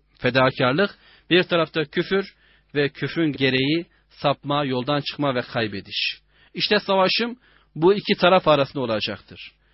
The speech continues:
Müminlere düşen artık bu savaşımın gereği olarak fedakarlıkta bulunmaktır ki iki yüz elli dördüncü ayete geldiğimizde Allahu Teala bizi infaka davet ediyor. Ya eyyühellezine amenu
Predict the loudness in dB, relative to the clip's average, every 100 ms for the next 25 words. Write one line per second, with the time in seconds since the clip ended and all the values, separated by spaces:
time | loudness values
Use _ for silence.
0 | _ -6 0 2 4 4 2 -2 -2 -2
1 | -2 -8 _ _ _ _ 2 2 0 -6
2 | -4 -8 -6 -4 -4 -4 -6 -4 -4 -2
3 | 0 0 0 0 -2 -4 _ _ -2 2
4 | 2 4 0 0 -2 -2 -2 0 -2 0
5 | -2 0 0 0 -6 -20 -10 -8 -4 -4
6 | -2 -2 0 0 2 0 4 4 2 0
7 | -2 -2 -2 -4 -2 0 0 0 0 0
8 | 0 -2 -2 0 -2 -6 -20 -20 _ -4
9 | 0 0 0 0 0 0 0 -2 -2 -2
10 | -2 -4 _ _ _ _ 2 4 4 0
11 | -2 -2 -2 -2 -4 -2 -2 0 0 0
12 | -2 -4